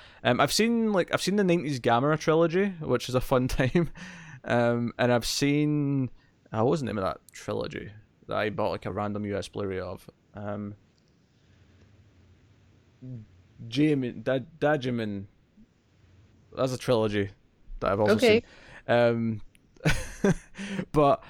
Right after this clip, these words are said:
Speaker 1: uh, I no, no, I've never seen Mothra. I've never seen the original, uh, Rodan either, which is one of the other ones that was in the, the vote. Um,
Speaker 2: That's strange 'cause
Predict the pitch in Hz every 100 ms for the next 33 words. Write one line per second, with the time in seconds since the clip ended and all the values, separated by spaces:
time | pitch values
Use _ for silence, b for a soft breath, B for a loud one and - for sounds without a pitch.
0 | B B - 123 127 - 175 226 202 202
1 | 226 214 175 170 175 170 170 175 160 151
2 | 135 117 - 120 117 127 127 123 120 117
3 | 107 117 117 117 113 113 113 104 101 110
4 | 107 104 - 107 104 104 107 - B B
5 | B - 104 107 202 202 202 208 - 214
6 | 240 214 185